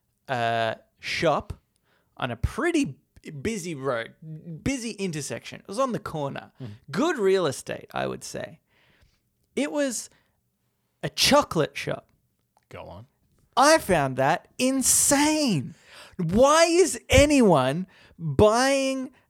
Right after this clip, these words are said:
Speaker 1: a shop and making it a chocolate shop? Don't you think that's so weird in this day and age? Like,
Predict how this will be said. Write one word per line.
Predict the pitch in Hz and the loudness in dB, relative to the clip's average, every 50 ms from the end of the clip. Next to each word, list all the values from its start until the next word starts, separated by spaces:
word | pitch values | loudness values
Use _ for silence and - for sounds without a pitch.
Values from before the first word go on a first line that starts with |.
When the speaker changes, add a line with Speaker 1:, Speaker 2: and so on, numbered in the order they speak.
| _ _ _ _ 190 | _ _ _ _ -2
Speaker 1:
a | 196 - | -2 0
shop | - - - - - - 196 202 220 208 180 180 - - - _ | 0 -2 -4 -6 -2 2 4 6 6 6 4 4 0 -4 -8 _
and | - 180 190 185 185 | -4 -4 -2 0 2
making | 196 208 226 214 - - 226 233 226 | 2 2 2 0 -2 -6 -6 -2 0
it | 226 214 - - _ - | 0 -2 -2 -4 _ 0
a | 208 208 | 0 0
chocolate | 208 - - 226 226 233 - - - - | 0 -2 -2 -2 -2 -2 -4 -4 -4 -4
shop? | - - 160 131 - - - _ _ _ _ _ _ | -4 -2 -2 -2 -2 -6 -10 _ _ _ _ _ _
Don't | 254 277 320 | 0 2 2
you | 330 | 0
think | - - 349 330 - | 0 -2 -2 0 0
that's | 320 302 - | 0 0 0
so | - - - 277 269 269 | -2 -2 0 0 0 0
weird | 240 240 226 220 220 233 262 294 294 - | -2 -4 -4 -4 -2 0 0 -2 -2 0
in | - 202 214 | -2 0 0
this | 233 247 240 - | 0 0 -2 0
day | - 226 233 240 233 220 | 0 0 2 2 0 0
and | 190 | -2
age? | 160 165 196 220 233 262 262 - - - - - _ - - - - _ _ - | 0 2 2 4 2 2 0 -2 -4 -4 -6 -8 _ -10 -10 -10 -10 _ _ 2
Like, | 240 262 254 240 - - - | 4 4 4 4 2 -4 -12